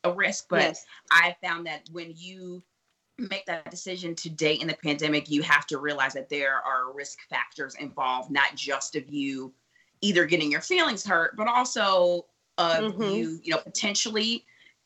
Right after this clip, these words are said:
Speaker 2: Mm-hmm.
Speaker 1: maybe catching the virus or maybe other
Speaker 2: Right.
Speaker 1: things happen. So it's, you're at a high risk for everything. So it's kinda just like, you know what, at this point, like, I've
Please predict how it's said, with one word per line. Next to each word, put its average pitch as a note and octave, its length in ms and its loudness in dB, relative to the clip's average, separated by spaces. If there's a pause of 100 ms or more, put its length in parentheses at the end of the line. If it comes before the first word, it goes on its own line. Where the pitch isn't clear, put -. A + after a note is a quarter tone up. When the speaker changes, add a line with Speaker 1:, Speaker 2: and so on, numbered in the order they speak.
(100)
Speaker 2:
Mm-hmm. E3+ 260 4
Speaker 1:
maybe G3 220 0
catching C#4 400 2
the A3+ 60 -2
virus D3+ 580 2
or F3 160 4
maybe F3+ 260 0
other F3+ 200 4
Speaker 2:
Right. D#3+ 80 -8
Speaker 1:
things A#3 340 -8
happen. D#3 420 0
So D#3+ 340 0
it's, - 340 -4 (260)
you're F#3+ 340 4
at F#3 140 8
a - 20 0
high F#3 300 -6
risk F3 320 -12
for - 200 -12
everything. C#3 540 -12
So C#3+ 240 -12
it's - 80 -12
kinda D#3+ 300 -4
just C#3+ 240 -12
like, C3+ 200 -6
you D#3 80 -8
know D3+ 180 -4
what, C#3+ 180 -2
at C3+ 100 -4
this - 220 -12
point, C3+ 340 -4
like, B2+ 340 -2 (1120)
I've D#3+ 300 6